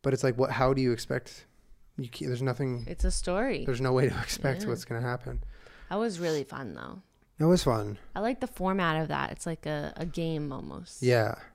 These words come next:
Speaker 1: Honestly, I feel like a g-, what, what's cool, right, is anyone can go on this website. I think, actually, I'm sure there are websites like it, but anyone can go on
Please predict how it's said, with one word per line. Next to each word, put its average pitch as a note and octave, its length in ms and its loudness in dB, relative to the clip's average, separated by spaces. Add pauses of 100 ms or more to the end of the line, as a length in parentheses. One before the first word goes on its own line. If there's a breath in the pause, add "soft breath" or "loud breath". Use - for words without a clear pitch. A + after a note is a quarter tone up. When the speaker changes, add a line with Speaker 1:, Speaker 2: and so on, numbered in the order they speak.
(460 loud breath)
Speaker 1:
Honestly, A#3+ 480 8
I D#3+ 60 4
feel E3+ 320 6
like G#3 280 6
a C#3+ 40 0
g-, C3 240 -2
what, D#3+ 280 6
what's G#3 280 6
cool, D3 320 8
right, A2+ 240 2 (320 loud breath)
is C#3+ 460 4 (140)
anyone G3 400 10
can D#3+ 140 8
go C#3 120 8
on C3+ 120 8
this B2+ 140 2
website. A2+ 560 2 (720)
I D#3+ 60 10
think, C3+ 420 4
actually, - 400 -4 (120)
I'm D3 80 4
sure D#3+ 180 10
there C3 160 8
are A2 100 4
websites - 240 -6
like - 200 -10
it, C3 60 -6
but C#3+ 100 6
anyone F3 240 10
can D#3 120 2
go C#3+ 160 8
on C3 220 6